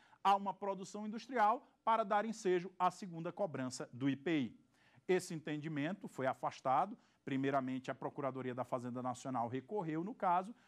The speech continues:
e o S T J acolheu o entendimento que nós teríamos duas materialidades. Uma primeira, no caso da importação,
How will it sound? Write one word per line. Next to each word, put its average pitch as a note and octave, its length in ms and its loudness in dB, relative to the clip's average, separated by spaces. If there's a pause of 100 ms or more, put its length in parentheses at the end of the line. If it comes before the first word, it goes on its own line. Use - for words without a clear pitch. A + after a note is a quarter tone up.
(140)
e D4 60 -4
o B3 80 2
S G#3+ 160 2
T A#3 160 -4
J F3+ 300 0
acolheu F#3+ 340 -2
o F3+ 40 -6
entendimento D#3+ 580 -4
que D#3+ 80 -8
nós D#3 160 -6
teríamos C#3+ 400 -4
duas G#3 340 -2
materialidades. E3 920 -2 (280)
Uma E3+ 220 4
primeira, E3+ 580 2 (180)
no D3+ 100 -6
caso C#3 280 0
da D3 80 -6
importação, B3+ 680 -8